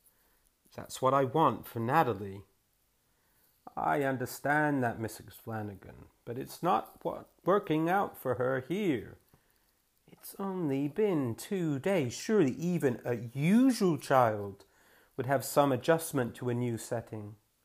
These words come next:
Mister Purdy grunts. Mister Purdy is the kind of man who can make a grunt seem polite.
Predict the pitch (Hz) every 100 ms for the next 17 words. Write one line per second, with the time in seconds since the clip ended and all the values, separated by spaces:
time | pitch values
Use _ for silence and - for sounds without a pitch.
0 | _ _ _ _ _ 135 - 147 143 127
1 | 110 117 113 104 - - - - - -
2 | 170 170 214 190 151 123 - - 147 151
3 | 147 135 117 107 113 117 113 - 107 117
4 | 131 135 - - 117 113 107 117 113 110
5 | 101